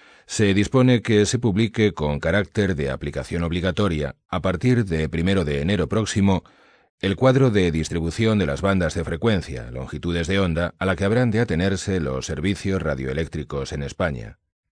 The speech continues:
Tal disposición obligó a los radiopitas españoles a limitar sus emisiones exclusivamente a seis bandas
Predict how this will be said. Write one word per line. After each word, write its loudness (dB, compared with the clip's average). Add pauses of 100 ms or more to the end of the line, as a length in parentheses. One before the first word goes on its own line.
(600)
Tal 4
disposición 2
obligó 2
a 4
los -2
radiopitas -2
españoles 0
a -2
limitar 0
sus -6
emisiones -2
exclusivamente 0
a -2
seis -2
bandas 0